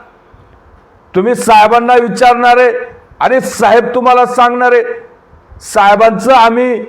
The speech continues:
साठ वर्षाचं राजकारण पाहतोय. साहेबांनी मराठा समाजाला काहीच दिलं नाही आणि ते आताही देणार नाही. तुम्ही काय करणार आहे घोषित ते सांगा. तुम्ही साहेब साहेब सांगू नका. साहेब गेले चुलीत, आम्हाला काही घेणं देणं नाहीये.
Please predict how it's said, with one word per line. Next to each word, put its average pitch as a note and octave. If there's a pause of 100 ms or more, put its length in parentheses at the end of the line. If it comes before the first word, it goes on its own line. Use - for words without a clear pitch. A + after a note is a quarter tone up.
साठ A#3
वर्षाचं A#3
राजकारण A#3
पाहतोय. A#3+
साहेबांनी A3
मराठा A3
समाजाला A#3
काहीच B3
दिलं B3+
नाही F#3 (600)
आणि B3
ते C4+
आताही C4
देणार C4
नाही. F3+ (840)
तुम्ही G#3+
काय B3+
करणार G3
आहे A3
घोषित F3+
ते B3+
सांगा. F3 (420)
तुम्ही A#3+
साहेब G#3+
साहेब G#3+
सांगू G#3
नका. C4
साहेब A#3
गेले B3+
चुलीत, B3
आम्हाला A#3+
काही C4
घेणं B3
देणं B3+
नाहीये. A#3+